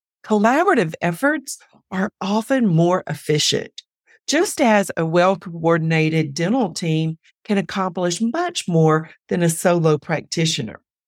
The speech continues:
working with others can help you achieve your goals faster and with le-, less effort. Collaboration is my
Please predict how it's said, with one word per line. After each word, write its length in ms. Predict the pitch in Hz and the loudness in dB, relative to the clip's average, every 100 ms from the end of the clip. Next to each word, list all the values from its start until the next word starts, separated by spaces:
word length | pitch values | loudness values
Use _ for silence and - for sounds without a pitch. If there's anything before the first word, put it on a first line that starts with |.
| _ _ - | _ _ -2
working 340 | 240 277 403 | 0 2 2
with 200 | 370 220 - | 2 0 0
others 380 | 190 233 190 170 | 0 2 0 -2
can 180 | - 175 | -2 0
help 240 | 190 175 | 0 0
you 140 | 190 | 0
achieve 560 | 165 160 - 220 240 208 | 0 0 -2 0 0 0
your 80 | 180 | -2
goals 380 | 170 170 165 160 | 0 0 0 -4
faster 640 | - 233 285 - 175 165 160 - - | -4 -2 -2 -4 -4 -4 -6 -20 -12
and 100 | 175 | -4
with 160 | 180 175 | -4 0
le-, 300 | 180 180 170 _ - | 2 2 -2 _ -4
less 320 | 170 175 - - | 0 0 0 -2
effort. 420 | 185 214 160 - _ _ _ _ - | 0 0 -2 -4 _ _ _ _ -4
Collaboration 720 | 240 262 415 202 190 202 160 | 2 4 4 4 4 2 0
is 360 | - 165 160 160 | -2 -4 -4 -6
my 600 | 165 190 202 208 190 | -4 -2 2 2 -2